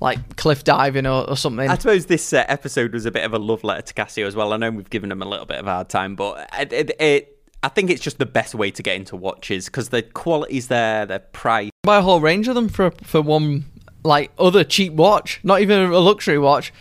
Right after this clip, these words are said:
Speaker 1: You can, for the cost of one other cheap watch, you can buy, like, five of them.
Speaker 2: Yeah, absolutely.
Speaker 1: And it's un-, unbeatable value. I can't think of a, a better company. And they seem reasonably ethical, apart from some of the construction in China, obviously, which is never gonna be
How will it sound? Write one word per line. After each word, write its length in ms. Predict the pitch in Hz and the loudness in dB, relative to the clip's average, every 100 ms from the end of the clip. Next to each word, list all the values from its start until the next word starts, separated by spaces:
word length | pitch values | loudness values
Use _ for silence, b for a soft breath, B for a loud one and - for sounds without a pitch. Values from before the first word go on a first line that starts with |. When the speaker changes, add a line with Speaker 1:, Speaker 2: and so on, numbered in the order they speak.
| b | b
Speaker 1:
You 200 | 170 175 | -2 -2
can, 140 | - | -4
for 160 | - 185 | -4 -2
the 100 | 170 | -2
cost 220 | 185 185 | -2 -2
of 60 | 175 | -2
one 180 | 156 185 | 0 2
other 160 | 185 170 | 2 0
cheap 240 | - 190 | -2 -2
watch, 280 | 185 180 143 | 0 0 -2
you 60 | 143 | -4
can 140 | 143 | 0
buy, 160 | 143 143 | 2 2
like, 400 | 143 139 - - | 2 0 -6 -8
five 300 | - 160 165 | -2 0 0
of 60 | 156 | -2
them. 200 | 139 135 B B B - | -4 -8 B B B -10
Speaker 2:
Yeah, 300 | 110 101 98 | -6 -6 -6
absolutely. 520 | 98 - 104 107 107 | -10 -8 -6 -6 -2
Speaker 1:
And 80 | 143 | -2
it's 180 | 135 - | -2 -2
un-, 220 | 165 170 | -2 -2
unbeatable 560 | 151 170 160 165 160 151 | 0 0 -2 -2 0 0
value. 240 | 160 151 | 0 0
I 60 | 143 | -2
can't 240 | 143 170 | -2 -4
think 120 | 143 139 | -2 -2
of 60 | |
a, 200 | 135 131 - - B B B B B - | 0 0 -4 -20 B B B B B -4
a 60 | |
better 400 | 156 156 147 156 | -2 0 0 0
company. 460 | 135 156 151 147 143 | 0 -2 0 0 0
And 180 | 139 196 | 0 0
they 40 | 196 | 0
seem 300 | 269 202 170 | -2 -2 -2
reasonably 560 | 202 208 180 156 143 | 0 0 0 0 2
ethical, 440 | 143 143 139 143 147 | 0 0 -4 -2 -2
apart 300 | 139 139 - | 0 -2 -2
from 260 | 127 131 - - - - | -6 -8 -10 -20 -14 -6
some 140 | 143 | -2
of 40 | 139 | -2
the 80 | |
construction 580 | 139 135 135 - - 147 | -2 -2 -2 -6 -4 -2
in 140 | 139 131 | -2 0
China, 360 | 160 156 139 | 0 2 0
obviously, 440 | 135 135 135 135 143 | 0 0 -2 0 0
which 200 | 139 - - | -2 -6 -12
is 300 | 58 82 147 | -12 -6 -2
never 220 | 143 139 | -2 -2
gonna 120 | 135 | -2
be 180 | 135 131 | -2 -4